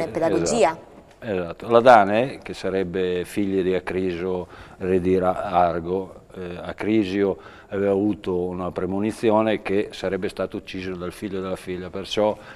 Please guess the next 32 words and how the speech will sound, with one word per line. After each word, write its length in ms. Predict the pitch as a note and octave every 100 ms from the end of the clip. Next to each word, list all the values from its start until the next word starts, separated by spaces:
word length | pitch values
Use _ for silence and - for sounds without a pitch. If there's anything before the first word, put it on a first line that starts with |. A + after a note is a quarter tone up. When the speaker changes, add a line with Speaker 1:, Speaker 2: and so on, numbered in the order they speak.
| -
Speaker 1:
chi 120 | -
racchiude 600 | G2+ G#2 - G2+ G2+ F2+ F2+
Danae 420 | G2 G2 F2+ E2+
dentro 340 | E2 G2 -
una 120 | E2 F2
torre, 480 | B2+ A2+ G#2+ C3+ - - - - - - - _ _
che 300 | A2 G#2+ - -
quel 160 | - F#2
furbo 500 | - A#2 A2 F#2 F#2+
di 160 | F2+ F2+
Giove 420 | G#2+ G2+ F#2+ F2+
che 120 | F2
andava 260 | F2 F2+ F2+
in 80 |
giro 220 | E2+ G2 F2+
a 20 |
impollinare 560 | E2 F2 F#2 F#2+ F#2
un 80 | B2
po', 440 | A2 G#2+ A2 - -
eh, 220 | - -
si 140 | F2+ G2
trasforma 400 | G2 F2 A2+ G2+
in 80 | F#2
goccioline 560 | G2 - G#2 G#2 G#2
d'oro 460 | A2+ G2 G2+ G2 - -
e 100 | F2
la 100 | F2+
mette 220 | F#2+ -
incinta 480 | F2 - D#2+ D#2 G#2
e 60 | G#2+
nasce 360 | G2 F2+ -
Perseo. 560 | - F2 - D#2+ D#2 E2